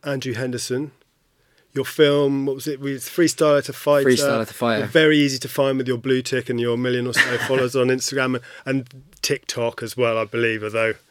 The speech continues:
Speaker 2: Ah,
Speaker 1: I've
Speaker 2: yes,
Speaker 1: still, I've still
Speaker 2: TikTok.
Speaker 1: not ventured into TikTok.
Speaker 2: Oh, man.
Speaker 1: I've been told, I've been told you have to, but
Speaker 2: That's
Speaker 1: it's,
Speaker 2: it.
Speaker 1: it's, it's the one, it's the one line in the sand I've not crossed yet.
Speaker 2: Ah, give it a go. You, you might like it. It's a bit of a crazy one, but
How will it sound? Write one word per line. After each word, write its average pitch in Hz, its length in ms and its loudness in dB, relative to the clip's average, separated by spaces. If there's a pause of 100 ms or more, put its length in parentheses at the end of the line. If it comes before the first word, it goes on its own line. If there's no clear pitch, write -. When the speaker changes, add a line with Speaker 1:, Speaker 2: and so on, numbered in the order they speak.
(120)
Speaker 2:
Ah, 135 300 2
Speaker 1:
I've 127 140 4
Speaker 2:
yes, 139 220 6
Speaker 1:
still, 156 180 6
I've 139 180 2
still 143 220 4
Speaker 2:
TikTok. 147 80 6
Speaker 1:
not 135 180 2
ventured 135 320 -2
into 110 240 -8
TikTok. 113 480 2
Speaker 2:
Oh, 113 60 -4
man. 117 120 0
Speaker 1:
I've 113 60 0
been 131 140 4
told, 131 280 0 (240)
I've 131 120 -6
been 139 100 -4
told 139 300 -2
you 123 140 -8
have 117 260 -8
to, 98 280 -8
but 104 280 -10
Speaker 2:
That's 110 260 -6
Speaker 1:
it's, 107 220 -4
Speaker 2:
it. - 120 -20
Speaker 1:
it's, - 280 -10 (260)
it's 131 160 -8
the 143 100 -2
one, 131 360 0
it's 120 100 -14
the 139 140 -6
one 123 220 -2
line 117 260 0
in 110 100 -6
the 110 80 -4
sand 113 320 -4
I've 104 100 -8
not 113 200 -8
crossed - 320 -8
yet. 101 180 -8
Speaker 2:
Ah, 170 320 4
give 156 240 4
it 147 80 6
a 135 80 6
go. 120 220 4
You, 120 220 2
you 117 200 -6
might 120 280 -2
like 117 280 -6
it. 110 160 -2
It's 123 140 -6
a 127 40 -6
bit 123 200 0
of 107 80 -6
a - 20 -10
crazy 110 420 0
one, 113 300 -2
but 101 240 -6